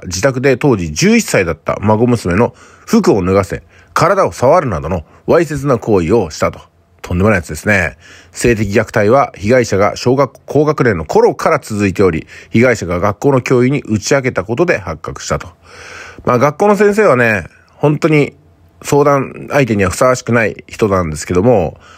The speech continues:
今回良かったですよね。ただやっぱり両-、ご両親にね、これ打ち明けにくいですよね。このおじいちゃんの立場どうなっちゃうんでしょうか。おじいちゃんとそのお子さんが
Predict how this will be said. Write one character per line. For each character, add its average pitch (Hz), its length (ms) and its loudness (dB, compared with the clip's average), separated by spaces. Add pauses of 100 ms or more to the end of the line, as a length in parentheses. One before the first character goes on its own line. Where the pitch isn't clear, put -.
(140)
今 127 180 0
回 92 180 0
良 98 100 0
か 127 80 0
っ - 80 -4
た 80 80 -8
で 78 60 -6
す - 120 -10
よ 98 60 -8
ね。 117 320 0 (400)
た 147 100 2
だ 135 60 2
や 113 80 2
っ - 20 -16
ぱ 139 100 -2
り 95 220 0
両-、 165 280 4
ご 120 120 2
両 277 160 4
親 131 180 0
に 95 100 2
ね、 113 140 2
こ - 120 -4
れ 123 80 2
打 117 80 2
ち 151 100 -2
明 180 60 0
け 190 80 2
に 196 100 2
く 202 60 0
い - 20 6
で 147 60 2
す 101 80 -4
よ 82 80 -2
ね。 98 320 0 (480)
こ 131 100 0
の 135 120 4
お 120 60 4
じ 160 120 0
い 196 40 -4
ち 190 60 0
ゃ 139 60 2
ん - 20 0
の 104 60 0
立 90 240 -2
場 90 80 0
ど 120 80 2
う - 20 4
な 196 80 4
っ 147 60 -2
ち - 80 -2
ゃ - 20 2
う 90 60 0
ん - 20 -6
で 76 60 -8
し 76 80 -8
ょ 80 40 -4
う 73 40 -8
か。 - 180 -8 (320)
お 123 80 2
じ 127 140 4
い 117 60 2
ち - 80 -4
ゃ 101 60 2
ん 104 80 -4
と 151 380 2 (220)
そ - 160 -2
の 110 260 2 (220)
お 110 80 -2
子 113 100 2
さ 117 140 0
ん 101 100 -4
が 123 300 0